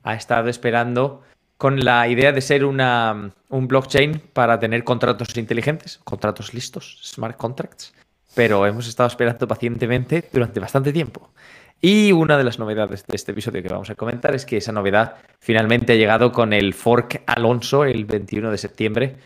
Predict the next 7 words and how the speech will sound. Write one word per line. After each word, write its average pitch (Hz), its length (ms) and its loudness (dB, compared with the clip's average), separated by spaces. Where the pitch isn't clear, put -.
utilizando 107 480 -6
la 101 120 -2
red 92 200 -8
Plutus. - 560 -14
Pero 120 160 6
vamos, 127 380 2
Cardano 139 640 2